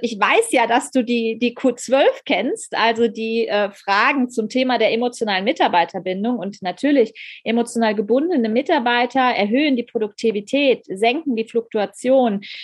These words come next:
Ähm, das hat ganz, ganz viele Auswirkungen. Ich glaube, dafür ist die Podcast-Länge zu kurz, als dass wir das jetzt detailliert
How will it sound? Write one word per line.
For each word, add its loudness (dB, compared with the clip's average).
Ähm, 2
das -2
hat -4
ganz, -2
ganz -2
viele 0
Auswirkungen. 0
Ich -12
glaube, 2
dafür 0
ist 0
die 0
Podcast-Länge 0
zu -4
kurz, 2
als -2
dass 0
wir 0
das 2
jetzt 0
detailliert 0